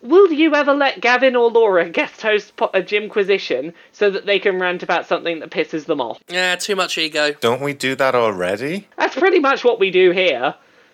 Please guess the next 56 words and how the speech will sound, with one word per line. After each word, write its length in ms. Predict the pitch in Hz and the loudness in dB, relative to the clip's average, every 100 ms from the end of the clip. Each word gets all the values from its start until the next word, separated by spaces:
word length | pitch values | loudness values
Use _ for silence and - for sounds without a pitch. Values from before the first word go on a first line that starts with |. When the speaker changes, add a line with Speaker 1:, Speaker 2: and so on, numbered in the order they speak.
| _ _ | _ _
Speaker 1:
We 120 | 202 | -2
do 160 | 214 247 | 2 2
it 120 | 220 | 2
Speaker 3:
Yeah. 40 | 202 | 2
Speaker 1:
here, 280 | 208 190 | 0 0
so 120 | 202 196 | 0 -2
it's 140 | 185 | 0
like, 320 | 202 175 - _ _ _ - | -2 -2 -4 _ _ _ -2
I 100 | 269 | -2
get 280 | 233 330 - | 0 -2 0
this 180 | 339 - | -4 -4
question 920 | - 285 - - 277 262 247 233 220 _ _ _ | -6 -6 -6 -4 -4 -4 -6 -8 -10 _ _ _
a 200 | 185 180 - _ | -4 -4 -6 _
fair 280 | 160 190 220 | -2 2 0
amount 420 | 165 165 240 - | 0 -4 -6 -8
to 180 | 277 262 | 0 2
ask 320 | 277 277 220 | 2 -2 -8
Jim, 260 | 262 277 | -2 -2
and 100 | 285 269 | 0 0
I 100 | 247 | 0
was 80 | |
like, 300 | 233 240 247 _ | 0 -2 -2 _
"It's, 320 | 494 480 - 392 | -2 -2 -4 -14
it's 160 | - | -6
a 40 | 320 | -2
weird 360 | 330 302 311 | 0 0 0
question, 460 | - 302 294 214 190 | -2 -4 -2 -4 -2
'cause 120 | 185 | -2
that's 200 | 233 254 | -2 -2
kind 320 | - 254 254 247 | -4 -2 -2 -4
of 120 | 190 | -4
Jim's 360 | 190 214 180 | -2 -2 -4
thing." 380 | - 131 117 123 - _ _ _ _ - | -8 -6 -6 -10 -18 _ _ _ _ -6
If 120 | 220 | -2
me 220 | 262 320 | 0 0
and 100 | 311 | 0
Gav 260 | 254 240 240 | 0 0 0
cared 300 | 240 226 220 | -2 0 2
enough 220 | 220 226 | 0 -2
about 260 | 208 202 202 | -2 -2 -2
something 560 | 233 208 - 214 202 185 | -4 -4 -2 -4 -4 -2
to 140 | 202 | -4
rant 340 | 170 160 185 214 | 0 -2 -2 -4
about 280 | 196 208 | -2 0
it, 120 | 247 190 | 0 -2
we 120 | 170 | -4
could 140 | 160 | -2
probably 400 | 185 165 156 160 | -2 -2 -2 -4
just 180 | 147 147 | -4 -4
do 160 | 165 147 | -2 0
our 180 | 147 | 0
own 160 | 147 147 | 0 -2
show 240 | 160 147 | -2 -2
and 140 | 151 143 | -4 -6
do 180 | 139 165 | -6 -2
that. 340 | 185 220 - | 0 -2 -4